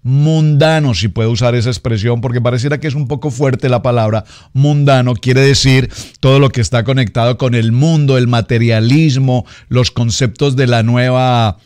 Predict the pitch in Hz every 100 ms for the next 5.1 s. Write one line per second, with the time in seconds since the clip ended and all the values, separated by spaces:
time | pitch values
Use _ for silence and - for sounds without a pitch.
0 | _ _ - 143 147 131 120 117 - 139
1 | 143 131 120 117 113 127 131 123 160 170
2 | 139 135 123 123 120 120 113 - 131 123
3 | 131 143 147 131 139 147 139 123 117 117
4 | - 120 127 131 127 101 113 117 120 127